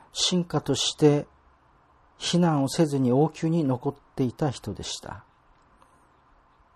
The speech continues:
しかし彼はその作戦を良くないと言いました。その理由として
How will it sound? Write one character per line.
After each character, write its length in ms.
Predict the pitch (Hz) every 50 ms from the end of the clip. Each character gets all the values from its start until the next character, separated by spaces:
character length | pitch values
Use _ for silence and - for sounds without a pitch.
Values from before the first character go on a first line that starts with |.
| _ _ _ _ _ _ _ _ _ _ -
し 100 | - -
か 100 | - 160
し 60 | 139 -
彼 200 | - 170 165 151
は 60 | 139
そ 140 | - - 170
の 80 | 165
作 240 | 156 - 151 - -
戦 320 | - - 180 175 175 175
を 220 | 180 190 196 214 - - - - - - - - - - - _ _ -
良 160 | 156 170 180
く 100 | - -
な 140 | 160 156 151
い 80 | 135 127
と 160 | - - 165
言 120 | 139 120
い 40 | 107
ま 100 | 92 85 -
し 100 | - -
た。 180 | - - - - _ _ _ _ _ _ _ _ _ _ _ _ _ _ _ _ _ _ _ - _ _ _ _ _ _ _ _ _ _ _ _ _ - _ _ _ -
そ 120 | - - 170
の 120 | 175 170
理 100 | 151 165
由 160 | 185 185 190 180
と 180 | - - 175
し 220 | 165 - - - -
て 360 | - 160 156 156 151 147